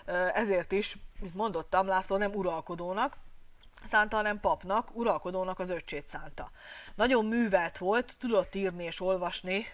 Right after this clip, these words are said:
latinul, ez, ö, a korban példanélküli volt, a legtöbb uralkodó egyáltalán nem tudott írni és olvasni. Ugye, ö, meg szoktuk jegyezni onnan, ö,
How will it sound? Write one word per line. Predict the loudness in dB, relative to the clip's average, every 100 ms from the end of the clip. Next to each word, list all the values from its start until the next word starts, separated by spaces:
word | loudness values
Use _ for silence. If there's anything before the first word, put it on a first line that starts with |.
| -8
latinul, | -4 -4 -4 -4 0 0 -2 -20 -20 -10
ez, | -2 0 0 0
ö, | 4 6 6 2
a | -2 0
korban | 4 6 4 2 0 2
példanélküli | 4 4 4 -4 -4 -4 -4 -6 -6
volt, | -2 4 4 4
a | 2
legtöbb | 2 0 -6 -2
uralkodó | 2 2 2 0 2 4 4 4 2
egyáltalán | 2 2 2 0 -6 -8
nem | -8 -12
tudott | -8 -8 -8 -6
írni | -6 -8
és | -10 -10
olvasni. | -8 -6 -6 -8 -12 -14 -18 -20 -20 -20 -20 -20 -16 -4
Ugye, | 4 8 10 10 6 2
ö, | 0 2
meg | 6 6
szoktuk | 6 -2 -2 0
jegyezni | 4 4 2
onnan, | -4 -4 -6 -8
ö, | -10